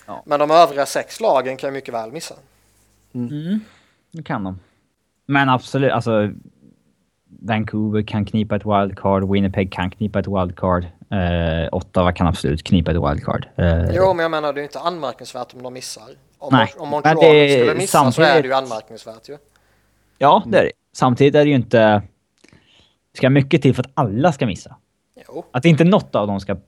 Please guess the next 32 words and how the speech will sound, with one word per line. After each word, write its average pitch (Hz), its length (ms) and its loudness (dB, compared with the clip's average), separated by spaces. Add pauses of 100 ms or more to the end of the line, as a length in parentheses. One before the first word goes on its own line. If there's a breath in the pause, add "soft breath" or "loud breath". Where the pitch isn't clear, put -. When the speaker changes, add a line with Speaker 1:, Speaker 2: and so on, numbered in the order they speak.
(1080)
Speaker 3:
Ja, 135 140 -2
men 139 160 2
det 143 120 4
känns 143 260 2
ju - 40 2
Speaker 1:
Okej. 127 60 -2
Speaker 3:
bara, 123 180 6
alltså, 123 460 2 (680)
på 135 100 -4
förhand 131 580 2
nu. 123 200 4
Alltså, 117 200 0
visst, 123 220 -2
nu 127 180 2
går 131 140 2
Montreal 123 400 2
lite 110 240 -2
dassigt, 120 420 -2
men 120 100 0
jag 113 100 0
tror 120 120 0
ju 113 60 2
bara, 110 300 2
det 113 120 0
är 117 40 4
bara 110 280 4
Montreal 139 500 6
som 123 160 -2
jag 120 100 2
skulle 120 220 0
sätta 120 400 0
som 107 300 0